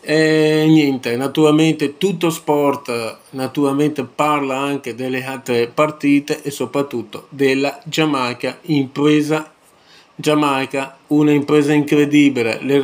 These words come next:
Raiders fanno fuori la corazzata Brasile,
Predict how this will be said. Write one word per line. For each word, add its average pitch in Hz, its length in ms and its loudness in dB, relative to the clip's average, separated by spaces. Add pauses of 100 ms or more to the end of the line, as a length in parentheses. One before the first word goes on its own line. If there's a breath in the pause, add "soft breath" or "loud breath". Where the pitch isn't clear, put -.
(160)
Raiders 139 1000 -2
fanno 139 320 -2
fuori 117 480 -4
la 135 180 -4
corazzata 139 840 -2
Brasile, 135 600 -8